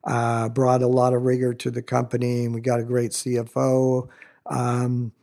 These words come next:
but once Coke got a hold of it, they actually left it alone for a number of years because it was so small. And as it grew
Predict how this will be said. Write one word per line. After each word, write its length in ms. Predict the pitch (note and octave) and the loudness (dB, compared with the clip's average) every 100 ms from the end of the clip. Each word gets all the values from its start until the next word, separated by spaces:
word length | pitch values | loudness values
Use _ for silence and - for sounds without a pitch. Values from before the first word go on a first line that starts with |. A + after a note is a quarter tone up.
| _ - _ | _ -20 _
but 380 | D3+ D3 - - _ _ | 6 6 4 -8 _ _
once 540 | E3+ G#3 B3 - - - _ _ | 2 4 4 0 -8 -16 _ _
Coke 360 | F#3+ F#3 - _ _ _ _ _ _ _ _ | 6 6 2 _ _ _ _ _ _ _ _
got 160 | C#3+ C#3+ | 6 6
a 60 | B2+ | 6
hold 180 | A#3+ | 4
of 80 | C#4 | 4
it, 120 | D#3 | 4
they 160 | C3+ C#3+ | 6 6
actually 600 | D#3 F3 - D#3+ D#3 C#3+ | 6 4 0 4 6 6
left 320 | C3+ D3+ D#3 | 6 4 4
it 80 | E3+ | 2
alone 480 | B2 B2+ D3 F3 D3 | 2 4 4 2 -2
for 200 | C3+ B2 | -2 -2
a 60 | |
number 320 | A#2+ B2+ B2 A#2 | -2 -2 -2 -2
of 80 | |
years 420 | A#2 B2+ C#3 A2+ A2 | 0 2 2 0 -6
because 300 | A#2+ A#2 A2+ | -8 -6 -6
it 40 | |
was 120 | A2+ | -6
so 160 | C3 A#2+ | -4 -4
small. 640 | - A#2+ B2 C3 G#2+ A2 _ - _ _ - | -4 -8 -6 -6 -8 -12 _ -20 _ _ -4
And 680 | C3+ B2+ B2+ B2 B2+ B2 - | 0 2 2 2 0 -2 -2
as 240 | D3 D#3+ D#3+ | 4 6 6
it 140 | C3 | 4
grew 540 | C3 D3+ D3+ D3+ C#3 | 6 8 10 8 4